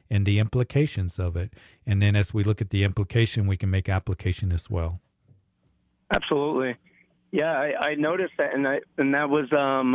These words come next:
Speaker 2: where I was, um, kinda just questioning or having, uh,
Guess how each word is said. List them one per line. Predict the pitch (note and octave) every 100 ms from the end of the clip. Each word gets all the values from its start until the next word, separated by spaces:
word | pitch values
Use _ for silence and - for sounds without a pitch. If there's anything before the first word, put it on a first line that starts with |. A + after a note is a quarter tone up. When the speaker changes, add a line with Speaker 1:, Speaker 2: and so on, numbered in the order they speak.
| C3
Speaker 2:
where | C3+ C#3 C#3 C3
I | C3
was, | C3 B2+ - _ _ _ _ _ _
um, | - B2+ B2 A#2+ A#2 A#2 A2+ - - _ _ -
kinda | - E3+ D3+ C3
just | A#2+ D3
questioning | - D#3 F3+ D#3 C#3+ C#3+
or | C#3 C3
having, | C3 C#3 C3+ C#3
uh, | C3 B2+ B2+